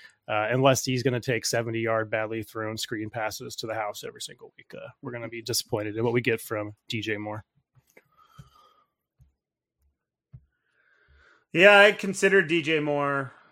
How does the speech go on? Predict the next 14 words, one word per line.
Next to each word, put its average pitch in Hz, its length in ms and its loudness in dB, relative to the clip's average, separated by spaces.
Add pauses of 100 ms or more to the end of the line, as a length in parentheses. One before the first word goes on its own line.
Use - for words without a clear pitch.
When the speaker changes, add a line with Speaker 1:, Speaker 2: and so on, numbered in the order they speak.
(140)
Speaker 2:
and 143 260 -10
th-, 151 140 -12
that 170 180 -4
was 151 160 -6
really 160 360 -2
a, 123 340 -2 (680)
a, 113 640 -4 (2500)
I 131 120 -12
guess, - 420 -8 (460)
I 147 80 -10
guess 143 260 -2
thoughts 151 400 2
about 139 420 0
my, 127 520 -6